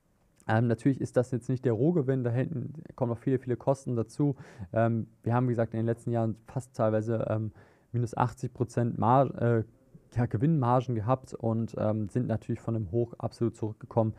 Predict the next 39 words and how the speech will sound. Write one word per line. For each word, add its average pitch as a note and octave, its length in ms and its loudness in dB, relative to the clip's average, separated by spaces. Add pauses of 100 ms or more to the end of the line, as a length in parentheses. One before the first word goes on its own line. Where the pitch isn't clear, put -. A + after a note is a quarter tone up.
(340)
Jetzt A2+ 340 0 (100)
stabilisiert G#2 640 0
sich - 100 -4
das - 180 -12
Ganze G2+ 300 -4
aber F#2+ 160 -4
so F#2+ 80 -6
ein F#2+ 100 -6
bisschen. F#2+ 420 -8 (1400)
Habe F#3 180 10
ich - 140 4
alles A3 220 8
schon - 100 4
mal F#3+ 120 10
so D#3 120 6
grob E3+ 260 4
erzählt. F#3+ 420 6
Hier D#3 80 6
sieht's F3+ 220 0
mal E3 120 6
nochmal D#3+ 260 6
anders F3 260 8
aufgesteuert. D3 640 4
Was C#3 160 2
noch D#3+ 140 2
ein D3+ 140 2
weiteres E3 420 6
Thema E3+ 280 6
ist, C#3+ 100 0
über C3+ 100 0
das C3+ 140 -2
natürlich C#3+ 320 0
viel F3+ 340 4 (220)
gesprochen D3 480 2
wird, C#3+ 180 4
ist - 160 -4
das C3+ 120 0
Thema C3+ 260 0
Bitcoin-Halving. E3 1040 2